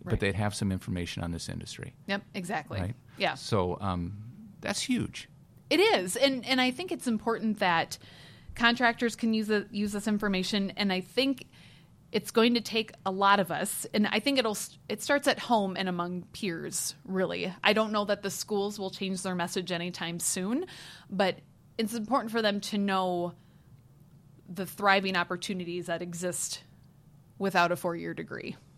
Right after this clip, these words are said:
Speaker 1: Mm-hmm.
Speaker 2: You know, and I, and I, and I think that we're all kind of battling that same mindset of the trades are awesome and we need people to go there, but not my child,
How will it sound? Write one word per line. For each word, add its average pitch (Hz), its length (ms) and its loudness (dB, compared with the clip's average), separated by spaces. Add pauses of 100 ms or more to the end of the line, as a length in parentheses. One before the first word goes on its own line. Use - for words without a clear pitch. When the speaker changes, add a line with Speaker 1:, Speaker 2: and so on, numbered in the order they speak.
Speaker 1:
Mm-hmm. 95 240 0 (180)
Speaker 2:
You 208 140 4
know, 180 160 4
and 208 120 2
I, 208 80 6 (120)
and 220 120 0
I, 202 140 2 (180)
and 202 160 -4
I 190 120 -2
think 240 300 -4
that 185 220 4
we're 190 280 0 (400)
all 226 300 6
kind - 280 -4
of 180 60 -4
battling 220 420 4
that 190 220 -2
same 190 160 -4
mindset 196 580 -2
of 170 320 -2 (400)
the 214 140 0
trades 226 400 0
are 180 180 2
awesome 170 380 -2
and 180 120 -2
we 196 120 0
need 208 240 2
people 185 300 2
to 180 180 -2
go 196 320 8
there, 147 260 2 (300)
but 185 160 4
not 170 260 2
my 147 180 -4
child, - 520 -8